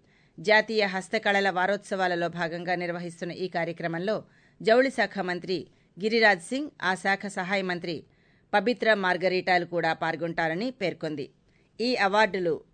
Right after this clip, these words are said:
అసమానమైన కళాత్మక నైపుణ్యాన్ని గుర్తించడంతో పాటు దేశ విభిన్నమైన గొప్ప హస్తకళా వారసత్వాన్ని పరిరక్షించడానికి, ప్రోత్సహించడానికి ప్రభుత్వం చూపుతున్న నిబద్ధతను పునరుద్ఘాటిస్తాయని మంత్రిత్వ శాఖ వెల్లడించింది.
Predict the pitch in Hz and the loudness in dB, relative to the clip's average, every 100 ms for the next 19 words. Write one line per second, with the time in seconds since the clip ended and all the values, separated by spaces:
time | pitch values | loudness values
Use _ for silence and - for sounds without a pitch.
0 | - 190 226 226 226 214 196 185 185 190 | -8 -4 -2 0 2 2 0 0 0 0
1 | 214 208 202 180 180 180 190 185 180 170 | 0 -2 -4 -4 -4 -4 -4 -2 -4 -6
2 | 175 185 180 170 170 165 170 170 240 147 | -8 -8 -6 -4 -4 -4 -2 -2 -2 -4
3 | - _ _ 165 220 262 294 196 190 240 | -10 _ _ 2 4 4 0 -2 -2 -2
4 | 240 220 202 180 160 185 214 185 185 233 | -2 0 -2 -2 -4 -4 -6 -6 -4 -4
5 | 220 208 180 170 190 202 175 185 175 170 | 0 0 2 0 -2 -4 -8 -4 -2 -2
6 | 139 - 190 202 202 202 185 185 180 175 | -8 -6 -4 -2 -4 -4 -8 -4 -2 -2
7 | 170 302 - _ _ _ 185 254 269 226 | -6 -10 -10 _ _ _ 2 2 2 -6
8 | 202 196 185 180 170 185 117 _ _ _ | -4 -2 -2 -2 -6 -8 -8 _ _ _
9 | 214 208 247 269 240 214 208 196 202 185 | 2 2 0 -2 0 -2 -2 -4 -4 -4
10 | 185 220 220 208 202 156 185 208 226 - | -2 -4 -4 -6 -6 -6 -6 -2 -2 -2
11 | 190 175 170 - 180 175 175 135 - 190 | -4 -4 -6 0 0 0 -4 -8 -4 -4
12 | 196 185 175 170 185 170 170 139 165 165 | -4 -8 -10 -6 -6 -4 -4 -2 -2 -4
13 | 156 151 160 156 | -6 -8 -10 -10